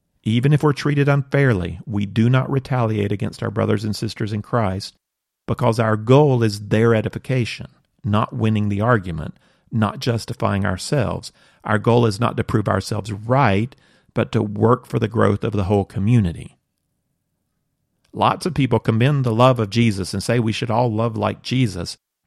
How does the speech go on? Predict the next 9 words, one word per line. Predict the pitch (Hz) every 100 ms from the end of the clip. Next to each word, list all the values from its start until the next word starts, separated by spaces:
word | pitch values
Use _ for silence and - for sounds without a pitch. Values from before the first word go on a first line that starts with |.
| -
but | 104 -
without | 113 110 127 180 165
knowing | 151 123
what | - 127 -
that | 127 -
love | 117 117 107
really | 113 123 110
looks | 101 110 170 214 - 110
like, | 90 90 95